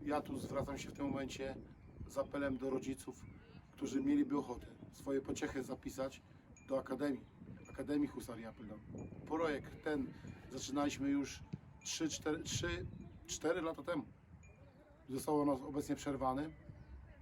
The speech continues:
z racji panującej tutaj sytuacji, jaka jest na świecie, koronawirusa. Ale chcemy do niego wrócić.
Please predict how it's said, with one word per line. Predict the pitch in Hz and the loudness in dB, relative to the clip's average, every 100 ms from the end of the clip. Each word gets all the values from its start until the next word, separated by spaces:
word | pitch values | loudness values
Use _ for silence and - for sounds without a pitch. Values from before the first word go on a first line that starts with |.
| - - | -14 -10
z | 120 139 | -6 -4
racji | 135 - 127 - - | -4 -2 -4 -4 -2
panującej | 131 139 135 127 113 | 2 4 2 0 -4
tutaj | - 123 - - - - | -6 -8 -8 -14 -16 -14
sytuacji, | - - 131 127 135 | -6 2 2 2 -2
jaka | 123 127 | -2 -2
jest | 117 | -2
na | - | -6
świecie, | - 123 - 151 - - - - | -4 -6 -4 -6 -6 -14 -14 -4
koronawirusa. | 131 127 117 120 117 - 143 - - - - - - - - - - - - | 0 0 -2 -4 -6 -6 -10 -10 -16 -18 -16 -14 -14 -16 -18 -18 -18 -16 -6
Ale | 147 143 | 0 2
chcemy | 170 165 | 4 4
do | |
niego | 160 156 | 4 4
wrócić. | 151 151 - - | 4 4 0 -14